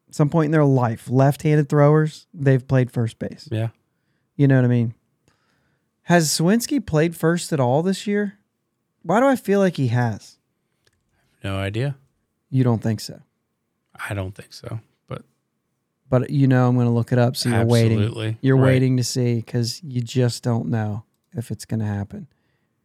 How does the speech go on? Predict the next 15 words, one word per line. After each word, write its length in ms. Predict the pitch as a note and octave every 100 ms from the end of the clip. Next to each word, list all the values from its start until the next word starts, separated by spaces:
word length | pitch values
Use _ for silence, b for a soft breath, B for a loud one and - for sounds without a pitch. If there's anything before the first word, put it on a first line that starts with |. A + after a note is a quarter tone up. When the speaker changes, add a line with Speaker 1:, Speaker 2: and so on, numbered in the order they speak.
| _
Speaker 1:
He 120 | - C#3+
is 120 | B2+
not 340 | C3 C3 C3 _ -
at 100 | B2
all. 400 | B2 A2+ - - _ _ _ _ -
Uh, 260 | B2+ A#2 -
in 120 | B2+
the 80 | A#2+
minor 360 | A2+ A2+ B2+ E3
leagues, 480 | A3 C4+ - - _ _ _ _ _ _ _
he 340 | _ - B2+ A#2
has 440 | A2+ A2 G#2+ G#2+
not 360 | G#2+ G#2 A2 -
at 160 | C#3 C3
all. 380 | D#3+ - -